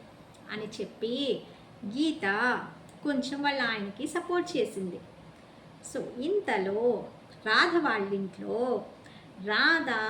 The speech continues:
వాళ్ళ ఆయన మోహన్ ఇద్దరు గొడవ పడుతున్నారు. దేనికోసం అనుకున్నారా? రాధ తనకి పట్టు చీర, పదివేల రూపాయల పట్టు చీర కావాలని వాళ్ళ ఆయనతో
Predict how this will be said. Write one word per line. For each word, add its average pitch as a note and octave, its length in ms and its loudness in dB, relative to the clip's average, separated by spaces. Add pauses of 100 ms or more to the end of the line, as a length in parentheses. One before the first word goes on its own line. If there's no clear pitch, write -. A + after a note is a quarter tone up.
(500)
వాళ్ళ G#3 240 0
ఆయన C4 440 0
మోహన్ A3 500 -4
ఇద్దరు G#3+ 500 -4
గొడవ D4 460 2
పడుతున్నారు. B3+ 520 0 (800)
దేనికోసం D#4 640 0
అనుకున్నారా? G#3 920 -4 (720)
రాధ A#3 480 4 (840)
తనకి G#3 200 -2
పట్టు C#4+ 480 0
చీర, C#4 360 0 (920)
పదివేల F#4 680 6
రూపాయల C4 520 0 (120)
పట్టు C#4 240 2
చీర E4 300 4
కావాలని A3 1040 0
వాళ్ళ G#3+ 260 2 (120)
ఆయనతో A#3+ 1000 2